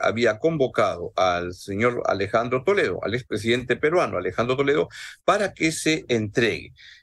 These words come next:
Y esto debía ocurrir justamente en San Francisco, en la corte del juez, del juez, ah, Thomas Higginson, Higginson, este, a las nueve de la mañana.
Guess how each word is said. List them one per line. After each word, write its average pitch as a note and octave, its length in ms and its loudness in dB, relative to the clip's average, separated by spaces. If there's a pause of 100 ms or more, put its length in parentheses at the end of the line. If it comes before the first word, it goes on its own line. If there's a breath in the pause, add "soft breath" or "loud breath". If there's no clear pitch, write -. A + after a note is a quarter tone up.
Y A3 360 0
esto C#3+ 260 0
debía C3+ 280 2
ocurrir D3+ 380 0
justamente B2+ 880 0
en A2 140 -4
San B2 180 0
Francisco, F3 760 0
en C3+ 240 -2
la G#2 160 2
corte C#3 500 0
del G2+ 360 0
juez, B2 280 0 (200)
del G2 160 -2
juez, B2 460 -2
ah, F#2+ 200 2
Thomas B2 300 0
Higginson, B2 520 -4 (200)
Higginson, A#2 600 -4 (440 loud breath)
este, G2+ 560 0
a G#2 120 2
las G2+ 180 -2
nueve B2 240 0
de A#2+ 40 0
la A#2 60 2
mañana. G2 460 -2